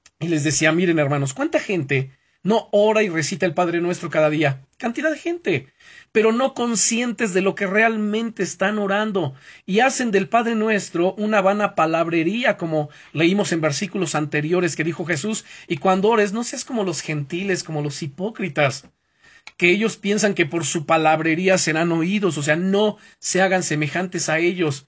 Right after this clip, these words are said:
y terminan haciendo una vana repetición, porque como periquitos, "Señor, y perdona nuestras deudas, como también nosotros perdonamos a los que nos ofenden", y no entendieron.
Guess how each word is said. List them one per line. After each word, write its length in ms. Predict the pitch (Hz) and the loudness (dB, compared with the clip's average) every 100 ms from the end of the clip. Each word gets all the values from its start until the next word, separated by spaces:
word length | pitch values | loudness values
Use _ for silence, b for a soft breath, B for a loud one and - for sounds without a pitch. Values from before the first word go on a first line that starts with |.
| b b b | b b b
y 120 | 175 | -2
terminan 380 | 202 226 269 240 | 2 2 2 2
haciendo 260 | 220 240 | 0 -2
una 140 | 247 214 | 2 2
vana 200 | 226 214 | 4 2
repetición, 500 | 190 185 196 226 208 | 0 -2 -4 -4 -4
porque 260 | 185 175 | -4 -4
como 260 | 170 185 180 | -2 -2 0
periquitos, 560 | 185 196 220 196 - B B - | 0 0 -2 0 -2 B B -6
"Señor, 300 | 180 208 214 | -2 0 0
y 40 | |
perdona 360 | 190 190 208 190 | 0 0 0 0
nuestras 460 | 185 180 180 - | -2 -2 -2 -2
deudas, 300 | 202 220 208 | 0 0 0
como 120 | 165 | -2
también 200 | 160 185 | -4 -2
nosotros 280 | 185 196 190 | -2 -4 -6
perdonamos 480 | 156 151 180 185 170 | -6 -2 -2 -2 -2
a 40 | |
los 140 | 151 139 | -4 -4
que 80 | 143 | -4
nos 140 | 143 | -4
ofenden", 420 | 143 147 131 131 - | -4 -2 -2 -4 -2
y 80 | |
no 80 | 214 | -2
entendieron. 640 | 277 269 262 302 285 156 | -2 -4 -6 -4 -4 -6